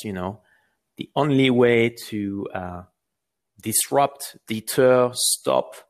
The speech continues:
the adversaries is to actually go on your network and harden machines. It's to go on your network and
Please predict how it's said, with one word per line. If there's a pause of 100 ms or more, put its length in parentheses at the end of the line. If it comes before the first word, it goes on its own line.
(180)
the
adversaries (440)
is
to
actually
go
on
your
network (100)
and
harden
machines.
It's
to
go
on
your
network
and